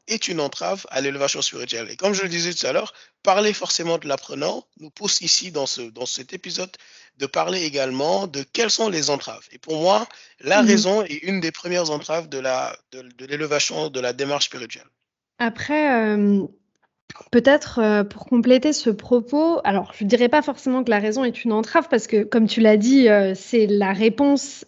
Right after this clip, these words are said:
Speaker 2: et en même temps ça peut être la limite. Donc je suis tout à fait d'accord avec, euh, avec ce que tu dis. C'est encore une fois, tout est question d'équilibre. Euh, l'esprit est un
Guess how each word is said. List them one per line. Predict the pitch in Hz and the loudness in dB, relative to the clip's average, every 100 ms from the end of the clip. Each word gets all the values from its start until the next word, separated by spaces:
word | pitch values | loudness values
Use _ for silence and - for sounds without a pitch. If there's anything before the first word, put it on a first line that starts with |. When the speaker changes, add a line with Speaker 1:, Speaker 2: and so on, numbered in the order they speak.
| - | 0
Speaker 2:
et | 220 | 4
en | 220 | 6
même | 226 226 | 6 4
temps | 233 262 | 4 2
ça | 254 220 | 0 0
peut | 220 | 2
être | 214 | 2
la | 202 | 4
limite. | 202 214 240 302 - | 2 4 4 2 0
Donc | 214 | -2
je | 214 | -2
suis | 226 | -6
tout | - 240 | -2 0
à | 233 | 2
fait | 240 | 2
d'accord | 202 202 226 | 0 2 0
avec, | 220 202 190 214 | 2 0 -2 -2
euh, | 196 190 | -2 -2
avec | - 208 202 | 0 0 0
ce | - | -2
que | 208 | -4
tu | - 214 | -2 0
dis. | 196 302 320 - - - | 6 6 6 -6 -18 -18
C'est | - 214 196 | 4 6 6
encore | 202 214 214 | 4 0 0
une | 214 | 2
fois, | 277 269 | 2 0
tout | - | 2
est | 226 | 2
question | 226 208 240 | 2 0 2
d'équilibre. | 220 208 - 247 269 226 208 - - - - - | 2 2 4 6 6 2 -4 -12 -16 -18 -20 -6
Euh, | 214 202 196 190 190 190 190 196 202 107 80 57 60 | -2 0 0 0 0 0 0 -2 -2 -6 -8 -10 0
l'esprit | 226 233 240 - - 294 285 269 - - | 6 8 8 2 0 4 4 4 -2 -2
est | 220 214 208 208 - | 0 2 2 0 2
un | 269 269 | 4 4